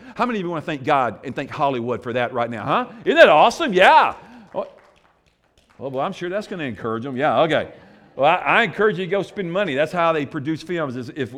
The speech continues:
if we spend money. Like, "Ah, I want more blood and guts, and I want crime and sex and all that." Well, no, this is not a sex film.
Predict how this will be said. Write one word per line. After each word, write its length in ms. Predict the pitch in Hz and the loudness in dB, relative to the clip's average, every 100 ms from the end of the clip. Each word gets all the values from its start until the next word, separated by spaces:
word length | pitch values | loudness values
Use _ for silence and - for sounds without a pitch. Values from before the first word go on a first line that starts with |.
| - | -12
if 120 | - | -10
we 100 | 131 | -10
spend 240 | - 139 | -10 -12
money. 140 | 131 123 | -10 -8
Like, 100 | 123 | -4
"Ah, 320 | 202 233 226 | -2 -2 -2
I 40 | |
want 220 | 269 269 240 | -2 -4 -2
more 160 | 269 | -2
blood 340 | 190 226 262 254 | -2 -4 -6 -6
and 120 | 208 | -6
guts, 380 | 269 254 185 180 | -2 0 -2 -6
and 80 | |
I 160 | 196 262 | -4 -2
want 440 | 254 269 - - - | -2 -2 -4 -12 -8
crime 440 | 220 262 226 185 | -4 -4 -4 -10
and 140 | 175 160 | -12 -8
sex 440 | 233 262 202 - | -2 -2 -2 -6
and 100 | 196 | -8
all 80 | 214 | -4
that." 120 | 156 | -4
Well, 180 | 143 135 | -6 -8
no, 180 | 127 104 | -8 -8
this 200 | 127 127 | -8 -8
is 120 | 127 | -10
not 180 | 127 127 | -8 -8
a 60 | |
sex 280 | 123 117 85 | -8 -12 -12
film. 200 | 90 | -20